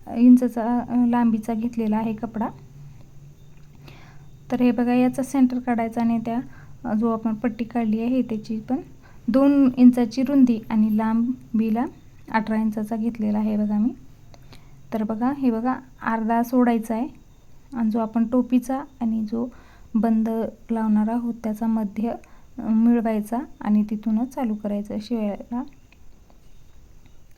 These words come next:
उलट्या साईडने. असंच ठेवून शिलाई करून घ्यायची आहे आपल्याला.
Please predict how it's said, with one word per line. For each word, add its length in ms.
उलट्या 300
साईडने. 540
असंच 640
ठेवून 300
शिलाई 240
करून 260
घ्यायची 300
आहे 80
आपल्याला. 260